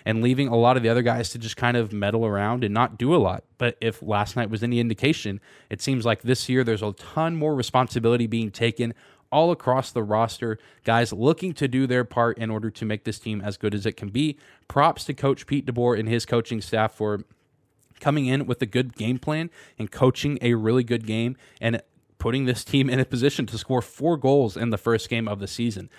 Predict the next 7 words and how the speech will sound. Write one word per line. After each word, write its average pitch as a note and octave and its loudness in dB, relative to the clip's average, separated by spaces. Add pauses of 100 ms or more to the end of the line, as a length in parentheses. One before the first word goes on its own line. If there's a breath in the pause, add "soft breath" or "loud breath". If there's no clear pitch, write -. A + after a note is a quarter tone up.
(160 loud breath)
The - -20
Dallas A2+ 4
Stars, A#2+ 0
who B2+ -4
struggle C#3+ 2
to A#2+ -2
score B2 0